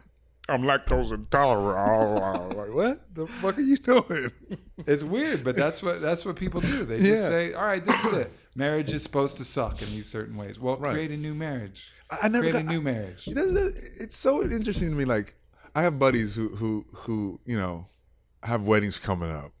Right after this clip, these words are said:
Speaker 1: or have had, like, weddings in the last couple of years, and they go, "Yeah, man, it's the best thing and the worst thing." I'm like, "What? What do you mean?"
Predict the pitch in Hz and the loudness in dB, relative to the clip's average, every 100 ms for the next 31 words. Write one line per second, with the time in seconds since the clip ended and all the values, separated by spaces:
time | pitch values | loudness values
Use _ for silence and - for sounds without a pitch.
0 | _ - - - - - 98 101 95 104 | _ -20 -20 -20 -20 -8 0 2 2 4
1 | 98 92 90 92 95 92 85 87 87 - | 4 2 -2 0 -2 -2 -6 -6 -6 -4
2 | 92 87 87 80 85 85 82 78 - - | -4 -4 -4 -6 -6 -4 -4 -6 -14 -20
3 | 69 - - - - - - _ - - | -20 -20 -20 -20 -20 -20 -20 _ -20 -20
4 | - 85 98 98 101 104 - 95 107 107 | -12 -4 -2 -2 0 -2 -4 0 2 2
5 | - 107 104 104 101 95 95 87 - 78 | 2 0 2 2 0 0 0 -2 -10 -10
6 | 78 78 76 - 107 101 87 - - 113 | -10 -10 -14 -12 -2 -2 -2 -8 -6 -4
7 | 208 - _ _ _ _ _ _ _ _ | -4 -8 _ _ _ _ _ _ _ _
8 | _ - 180 107 71 | _ -8 -4 -4 -6